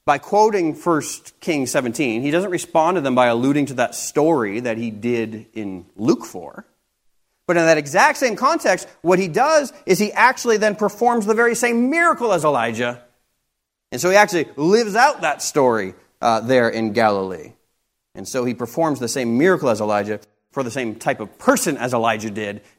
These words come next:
right there in the view of the Galileans.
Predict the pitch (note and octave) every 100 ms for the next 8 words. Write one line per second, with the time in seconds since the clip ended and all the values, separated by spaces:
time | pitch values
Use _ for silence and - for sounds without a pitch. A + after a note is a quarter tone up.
0 | _ A#2+ D#3+ D#3 B2 A2+ G#2 - _ A#2
1 | A#2 A2+ A2+ G2+ G2 F#2 F#2 E2+ - -
2 | _